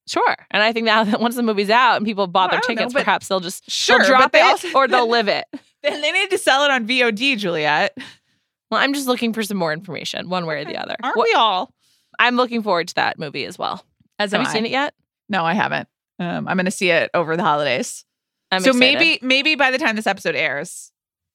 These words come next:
Speaker 2: I will have seen it. That's
Speaker 1: I'm
Speaker 2: exciting.
Speaker 1: I'm looking forward to that, yeah.
Speaker 2: Yeah.
Speaker 1: Uh, I, I also pledged to con-, keep up with my one Oscar movie a week plan through the Oscars.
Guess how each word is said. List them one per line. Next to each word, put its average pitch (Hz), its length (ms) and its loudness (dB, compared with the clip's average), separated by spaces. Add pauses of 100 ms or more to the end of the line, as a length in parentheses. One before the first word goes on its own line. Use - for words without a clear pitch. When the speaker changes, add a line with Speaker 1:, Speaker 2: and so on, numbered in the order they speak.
Speaker 2:
I 190 120 4
will 170 460 0
have 185 180 -8
seen 147 200 -8
it. - 160 -6 (520)
That's 185 220 0
Speaker 1:
I'm - 20 -4
Speaker 2:
exciting. 180 440 -4 (440)
Speaker 1:
I'm 202 140 2
looking 208 260 -4
forward - 260 -6
to - 60 -18
that, - 220 -10
yeah. 104 200 -10 (420)
Speaker 2:
Yeah. 180 160 0
Speaker 1:
Uh, 185 80 0
I, 214 280 4
I 226 160 4
also 247 260 2
pledged 180 460 -2
to - 40 -12
con-, 170 240 -8
keep - 240 -10
up 156 200 -2
with 160 120 -10
my 156 140 -4
one 165 440 -2
Oscar 156 340 -6
movie 147 280 -6
a 143 80 -4
week 139 520 -10 (160)
plan 127 420 -6
through - 280 -14
the 156 100 -12
Oscars. - 640 -14